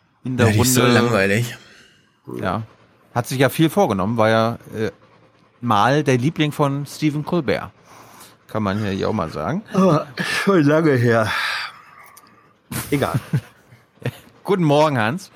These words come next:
Speaker 2: <laughs>
Speaker 1: Ähm,
Speaker 3: Ja, das ist doch der Aufwachen-Podcast, oder?
Speaker 2: Richtig, richtig, richtig,
Speaker 1: Ich,
Speaker 2: richtig.
Speaker 1: ich finde aber ganz gut ihre Logik und das, äh, da können unsere Fridays for Future Leute ja auch mal zuhören, ne? Die haben ja gerade einen Kongress hinter sich. Äh,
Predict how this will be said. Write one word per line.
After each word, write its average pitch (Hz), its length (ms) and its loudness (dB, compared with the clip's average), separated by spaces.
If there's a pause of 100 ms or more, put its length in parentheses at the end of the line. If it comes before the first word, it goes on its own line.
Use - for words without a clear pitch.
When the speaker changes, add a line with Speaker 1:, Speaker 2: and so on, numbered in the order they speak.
(120)
Speaker 2:
<laughs> - 460 0
Speaker 1:
Ähm, 143 880 0 (760)
Speaker 3:
Ja, 190 160 4
das 123 80 -2
ist - 80 -2
doch 165 80 2
der 139 160 2
Aufwachen-Podcast, 95 880 -2
oder? 139 180 -2
Speaker 2:
Richtig, 117 380 -6
richtig, 117 260 -8
richtig, 117 100 -6 (100)
Speaker 1:
Ich, - 80 -16
Speaker 2:
richtig. 139 180 -6
Speaker 1:
ich - 40 -12
finde 202 280 -2
aber 185 180 4
ganz 165 240 -2
gut 240 180 -2
ihre 170 200 2
Logik 202 420 2
und 160 240 -6
das, 185 240 -6
äh, 160 580 2
da 147 140 -2
können 175 220 -2
unsere 139 380 0
Fridays 156 220 2
for 135 120 -4
Future 220 280 0
Leute 151 260 2
ja 135 100 0
auch 147 80 -2
mal 156 160 0
zuhören, 165 420 2
ne? 165 300 -2
Die 147 60 0
haben 135 100 2
ja 131 80 2
gerade 127 140 2
einen 127 60 -2
Kongress 131 360 0
hinter 156 200 2
sich. 156 400 0
Äh, 139 220 -2